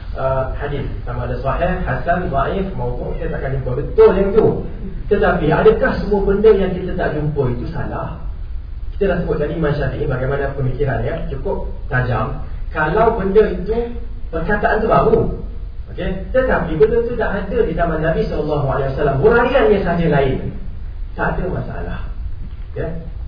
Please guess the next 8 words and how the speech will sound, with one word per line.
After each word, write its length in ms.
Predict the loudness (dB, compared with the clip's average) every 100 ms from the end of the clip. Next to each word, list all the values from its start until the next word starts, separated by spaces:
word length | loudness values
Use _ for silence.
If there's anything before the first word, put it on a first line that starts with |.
| -8 -8 -8 -8 -6 -2
Maknanya 260 | 2 4 4
bentuk 400 | 4 6 6 6
huraian 320 | 4 4 4
tu 80 | 4
lain. 240 | 4 2
Benda 220 | 2 6 6
ni 120 | 6
sama. 400 | 4 4 4 0